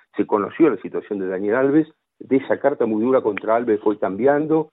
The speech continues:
lentamente fue dando vuelta, digamos, a su opinión, y bueno, en este caso apareció sosteniendo un poco la posición de Daniel Alves, o por lo menos ayudándolo, ¿no? Porque lo que ella declaró es que ese treinta y uno de diciembre de dos mil veintidós, que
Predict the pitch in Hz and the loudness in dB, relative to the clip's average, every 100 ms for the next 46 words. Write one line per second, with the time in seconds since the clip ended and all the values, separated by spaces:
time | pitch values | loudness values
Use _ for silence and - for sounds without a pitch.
0 | _ - 101 127 127 113 131 127 110 120 | _ -6 0 0 2 0 0 -2 0 4
1 | 123 123 - _ _ - 127 143 120 110 | 4 2 -6 _ _ -4 -2 2 0 2
2 | 156 165 156 120 - 101 107 101 101 98 | 4 4 2 -2 -2 -4 -4 -8 -8 -6
3 | 90 95 120 151 185 185 _ _ - 113 | -4 0 2 2 0 -6 _ _ -6 0
4 | 123 98 - 113 165 165 117 131 - 165 | 0 0 2 2 2 0 0 0 0 0
5 | - 98 92 123 147 151 - - 117 - | 0 -2 -2 2 2 2 -6 -4 -2 0
6 | 123 185 127 120 220 - 92 - - 92 | 0 0 -2 -2 -2 -2 -4 -6 -10 -10
7 | - 92 95 113 156 139 110 90 98 139 | -8 -6 -4 0 0 0 -2 -2 0 2
8 | 156 - _ - - - 107 131 127 104 | 2 0 _ -10 -6 -2 0 0 0 0
9 | 160 110 107 120 95 92 98 90 127 127 | 0 0 -2 -14 -14 -12 -12 -10 -10 -4
10 | 110 104 110 135 147 - _ _ - - | -4 -4 -2 0 0 -2 _ _ -12 -4
11 | 120 117 110 104 104 95 127 160 113 - | -2 -2 -2 -2 -2 -2 0 2 2 0
12 | 123 131 117 98 95 117 117 92 90 104 | 0 2 2 2 0 -2 0 -2 -2 0
13 | 147 165 - - | 0 0 -8 -14